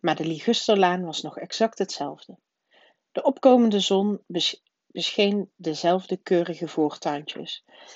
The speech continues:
werd weerkaatst door dezelfde koperen vier op de voordeur van de Duffelingen en kroop voorzichtig hun woonkamer binnen,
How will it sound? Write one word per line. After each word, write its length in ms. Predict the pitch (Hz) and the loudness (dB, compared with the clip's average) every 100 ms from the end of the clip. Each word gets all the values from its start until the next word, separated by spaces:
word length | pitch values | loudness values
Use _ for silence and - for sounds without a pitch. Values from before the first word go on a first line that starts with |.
| - | -2
werd 280 | 175 165 - | 2 2 0
weerkaatst 680 | 160 - 202 214 - - _ | -4 0 0 -2 -8 -14 _
door 280 | 165 147 139 | -4 -2 -4
dezelfde 520 | 175 160 190 220 214 | -8 -2 2 2 0
koperen 520 | 208 190 180 180 170 170 | -2 0 0 -2 -6 -6
vier 400 | - 180 170 - | -4 -2 -2 -6
op 120 | - | -8
de 100 | 165 | -8
voordeur 500 | - 151 151 151 147 | -4 -4 -2 -4 -4
van 160 | 170 | -6
de 100 | 180 | -4
Duffelingen 600 | 175 170 - 156 151 156 _ _ _ _ - | -4 -6 -4 -6 -6 -14 _ _ _ _ -10
en 140 | 170 | -10
kroop 280 | 156 165 156 | -4 -4 -4
voorzichtig 600 | - 147 214 220 202 196 | -4 -2 0 0 -4 -6
hun 180 | 165 156 | -8 -8
woonkamer 520 | 139 131 131 123 143 | -8 -10 -10 -10 -12
binnen, 280 | - 117 | -14 -14